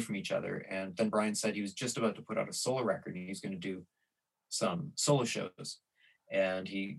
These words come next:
asked if I wanted to buddy up with him, and, uh, you know, maybe, maybe we'll do two sets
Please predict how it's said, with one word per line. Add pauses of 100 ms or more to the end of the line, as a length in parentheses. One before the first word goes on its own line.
asked
if
I
wanted
to
buddy
up
with
him,
and,
uh, (460)
you
know,
maybe, (920)
maybe
we'll (200)
do
two
sets